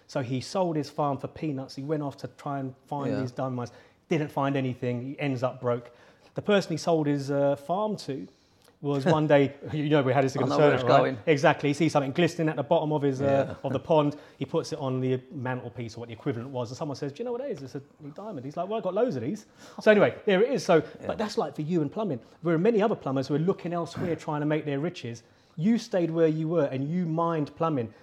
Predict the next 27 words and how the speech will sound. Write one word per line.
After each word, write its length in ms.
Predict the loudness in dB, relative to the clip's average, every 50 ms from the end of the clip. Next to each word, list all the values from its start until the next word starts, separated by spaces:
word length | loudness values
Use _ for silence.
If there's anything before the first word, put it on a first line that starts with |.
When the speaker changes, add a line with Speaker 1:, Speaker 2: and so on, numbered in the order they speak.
| _ -12
Speaker 1:
to 100 | -12 -6
turn 260 | 2 4 6 6 6
it 60 | 4
into 320 | 0 -2 -2 -2 -2 -2
the 80 | -2 -2
biggest, 420 | -4 -4 -4 -2 -2 -2 -4 -4 -6 -12 -8
probably 300 | -6 -4 -4 -2 -2 -2
the 60 | -2
biggest 320 | -2 -2 -2 -4 -4 -6 -8
plumbing 240 | -8 -6 -6 -6 -6
company 280 | -6 -8 -8 -6 -6
in 80 | -6 -6
the 60 | -4
world. 360 | -4 -4 -4 -4 -6 -8 -12 _
Speaker 2:
Well, 320 | -8 -6 -4 -4 -6 -8 -14 _ -18
certainly 320 | -2 0 2 2 2 2
biggest 300 | 0 0 -2 -2 -2 -4
in 80 | -4 -4
the 60 | -2
U 100 | -2 -2
K, 140 | -2 -2 -4
and 140 | -4 -4 -4
you're 100 | -4 -4
right, 160 | -4 -4 -4
it'd 120 | -6 -8
be 80 | -8 -8
the, 160 | -6 -6 -8